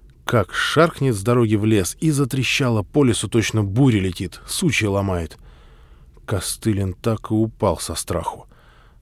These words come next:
А Жилин смеется и говорит: «Это олень! Слышишь, как рогами лес ломит?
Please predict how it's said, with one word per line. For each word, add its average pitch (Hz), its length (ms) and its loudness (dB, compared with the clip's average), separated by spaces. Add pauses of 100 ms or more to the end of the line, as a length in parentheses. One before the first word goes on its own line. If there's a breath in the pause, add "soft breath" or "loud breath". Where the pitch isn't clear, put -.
А 104 160 0
Жилин 104 280 0
смеется 110 580 -2
и 92 60 -4
говорит: 98 420 -2
«Это 147 380 4
олень! 131 640 4 (400 loud breath)
Слышишь, 147 460 2
как 117 180 0
рогами 127 460 4
лес 107 380 4
ломит? 107 580 2